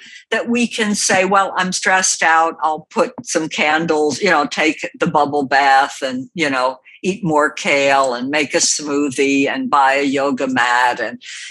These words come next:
you know, and then, of course, when we think about women i-, in our, um, country who don't have the option to do any of those things or have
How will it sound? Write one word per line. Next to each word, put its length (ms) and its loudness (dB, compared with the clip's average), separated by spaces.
you 140 2
know, 180 0
and 200 2
then, 320 2
of 180 -8
course, 340 2
when 160 -2
we 180 -6
think 380 -4
about 560 2
women 400 2
i-, 240 -6
in 220 0
our, 480 0
um, 380 -6
country 480 0
who 400 -4
don't 320 0
have 360 0
the 160 -6
option 520 0
to 460 -2
do 220 4
any 320 2
of 160 0
those 360 -2
things 420 -4
or 180 -2
have 320 -2